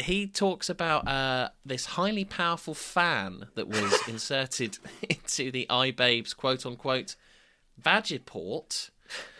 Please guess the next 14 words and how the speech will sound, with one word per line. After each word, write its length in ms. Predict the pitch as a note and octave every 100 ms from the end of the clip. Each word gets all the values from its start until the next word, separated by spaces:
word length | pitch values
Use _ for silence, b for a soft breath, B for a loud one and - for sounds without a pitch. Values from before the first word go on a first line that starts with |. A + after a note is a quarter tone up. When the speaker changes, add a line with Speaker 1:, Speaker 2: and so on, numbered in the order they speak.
| B B B -
Speaker 1:
uh, 420 | C3+ C#3 C#3 C3+ -
which 160 | F3
has 100 | A3
caused 280 | - A3 G#3+
a 40 |
number 220 | G#3 F3+ F3
of 100 | D3
younger 360 | F3+ C4 A3+
customers 520 | - B2 - - A2 -
to 140 | A#2+
lose 360 | A2+ A2+ A2 -
fi-, 360 | - E3 - -
fingers 460 | - F#3+ F3 F3 E3+
and 580 | D#3 D#3 D3+ D3+ C#3+